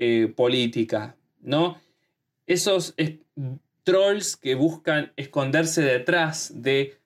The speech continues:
alguna fachada para no dar la cara, ¿no? Como pasa, como pasa mucho en Twitter. En Twitter,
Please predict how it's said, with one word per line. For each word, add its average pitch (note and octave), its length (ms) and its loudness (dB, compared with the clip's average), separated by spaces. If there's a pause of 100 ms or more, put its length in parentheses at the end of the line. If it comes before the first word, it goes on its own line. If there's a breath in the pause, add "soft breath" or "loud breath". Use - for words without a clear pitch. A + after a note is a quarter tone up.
alguna C#3 500 2
fachada D#3+ 540 2
para B2 200 2
no C3+ 280 0
dar C3+ 200 2
la A#2+ 220 0
cara, A2+ 600 0 (380)
¿no? C3 240 -2
Como A2 200 0
pasa, D3+ 560 -2
como G#2+ 160 -2
pasa C3 260 -2
mucho C3+ 540 2
en A2 260 -4
Twitter. A2 500 0
En A2 120 -6
Twitter, B2+ 400 0